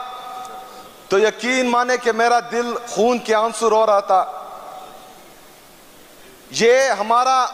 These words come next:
पहली दफा नहीं है कि हम मासूम बच्चों को देख रहे हैं। जब खैबर में, खासकर वादी तिरा में ऑपरेशन होने जा रहे थे तो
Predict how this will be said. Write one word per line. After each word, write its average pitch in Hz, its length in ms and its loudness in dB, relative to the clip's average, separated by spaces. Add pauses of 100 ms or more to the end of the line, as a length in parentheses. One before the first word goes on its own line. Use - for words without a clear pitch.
(1400)
पहली 254 300 2
दफा 247 280 0
नहीं 262 200 -2
है 262 100 4
कि 254 120 -2
हम 247 180 -2
मासूम 240 360 0
बच्चों 233 280 0
को 202 160 0
देख 165 240 2
रहे 117 120 0
हैं। 82 80 -10 (760)
जब 233 260 2 (640)
खैबर 247 400 2
में, 254 320 0 (760)
खासकर 240 480 2
वादी 240 300 0
तिरा 233 300 2
में 254 300 -2 (500)
ऑपरेशन 247 480 2
होने 247 280 2
जा 233 200 2
रहे 254 180 2
थे 254 180 0
तो 262 160 2